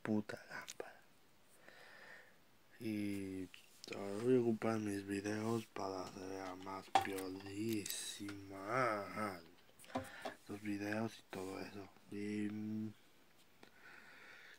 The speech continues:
quiero que tenga más apoyo el video de League of Legends dos,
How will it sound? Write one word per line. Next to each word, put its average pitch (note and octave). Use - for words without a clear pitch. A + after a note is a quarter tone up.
quiero B2
que B2
tenga A#2
más A#2
apoyo A2
el G2+
video G#2+
de G#2
League G#2
of G2+
Legends G2+
dos, A2